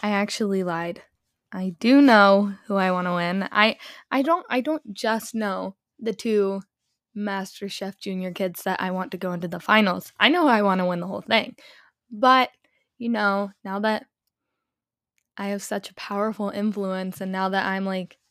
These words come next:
you know, really getting used to, n-, you know, the new space I'm in, I don't really feel comfortable, you know, saying which MasterChef Junior kid I wanna win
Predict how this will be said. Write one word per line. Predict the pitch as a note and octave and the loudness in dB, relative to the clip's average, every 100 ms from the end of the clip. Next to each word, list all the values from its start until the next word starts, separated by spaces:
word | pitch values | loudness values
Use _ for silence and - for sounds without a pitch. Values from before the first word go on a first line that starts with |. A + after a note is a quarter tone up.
| - | -6
you | |
know, | G3 F#3+ | -4 -2
really | F#3 F#3+ G3 G3 G3+ G3+ _ _ _ _ - | -2 -2 -2 -2 -4 -6 _ _ _ _ -4
getting | G#3 G3+ | -2 0
used | G#3+ A#3+ | 0 -2
to, | A3+ G#3 G3 F#3 - _ _ _ G3 | -2 0 0 -2 -10 _ _ _ -12
n-, | F#3+ - _ | -12 -12 _
you | G3 F#3+ | -6 -4
know, | F#3+ F#3 F#3 - - | -2 -2 -4 -10 -6
the | G3+ | -2
new | G3 | -2
space | G3 - - C#4 D4 D#4 | -4 -10 -4 0 0 -2
I'm | G#3 F#3+ | -4 -2
in, | F#3 F#3 F3+ F#3 _ - - - _ - | -2 -4 -6 -8 _ -20 -20 -20 _ -6
I | E4+ | -4
don't | G4 | -2
really | G4+ G4 F#4 F4+ | -2 -2 -2 -4
feel | D#4+ - D#4+ | -6 -2 -2
comfortable, | C4 - - C#4 D4 - B3 G#3+ G3+ F#3 F#3+ F#3+ _ _ _ _ _ _ _ _ _ _ _ _ _ _ _ _ _ _ _ _ | -2 -8 -2 0 0 0 0 2 4 2 0 -4 _ _ _ _ _ _ _ _ _ _ _ _ _ _ _ _ _ _ _ _
you | A3 | -2
know, | G#3+ G#3 | 2 0
saying | G3+ B3 A#3+ G#3 G3 F#3 | 0 0 0 0 -2 -4
which | G3+ F#3 - | -6 -6 -4
MasterChef | F#3 F#3 - F#3+ F#3 F3 | -6 -6 -8 -8 -8 -6
Junior | G3 F#3+ F3+ | -4 -2 -4
kid | F#3 | -4
I | F3 F3 | -6 -6
wanna | - G#3+ | -4 2
win | C4+ A3+ A3 | 4 4 2